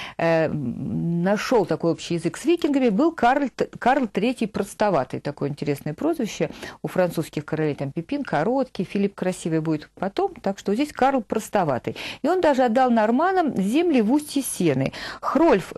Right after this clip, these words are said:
принял франкское имя Ролон, э, принял м, присягу королю, принёс присягу и стал первым герцогом нормандским. Вот, кстати, хочу вам показать,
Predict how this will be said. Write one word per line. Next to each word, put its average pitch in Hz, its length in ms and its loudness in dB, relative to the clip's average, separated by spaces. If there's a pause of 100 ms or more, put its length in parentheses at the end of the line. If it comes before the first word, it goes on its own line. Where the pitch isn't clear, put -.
принял 214 260 2
франкское 185 640 0
имя 165 480 2 (260)
Ролон, 247 480 4 (240)
э, 160 460 4
принял 233 320 4 (440)
м, 147 840 -6
присягу 160 500 -2
королю, 381 420 4
принёс 254 320 2
присягу 285 560 2
и 226 140 0
стал 370 240 2
первым 339 400 2
герцогом 262 520 0 (300)
нормандским. 165 640 2
Вот, 262 140 0
кстати, 233 240 -2
хочу 180 260 0
вам 233 100 0
показать, 175 500 0